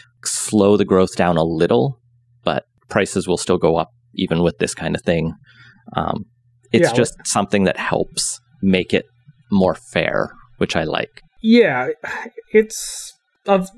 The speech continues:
Speaker 2: if you're looking for a policy that stands out in this rather than is a bit of an imitation,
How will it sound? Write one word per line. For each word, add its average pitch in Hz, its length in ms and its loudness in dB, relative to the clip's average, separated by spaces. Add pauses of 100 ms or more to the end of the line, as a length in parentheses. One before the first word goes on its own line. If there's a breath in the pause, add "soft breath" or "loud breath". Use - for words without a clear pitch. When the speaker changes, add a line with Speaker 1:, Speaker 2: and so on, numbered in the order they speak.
(100)
Speaker 2:
if 208 140 0
you're 220 100 6
looking 247 200 2
for 180 140 4
a 160 60 2
policy 165 380 2
that 139 140 4
stands 143 480 0
out 151 260 2
in 180 120 4
this 175 260 0
rather 135 260 4
than 131 240 0
is 127 300 -4 (440 soft breath)
a 139 60 4
bit 139 180 4
of 139 80 4
an 135 120 2
imitation, 135 800 4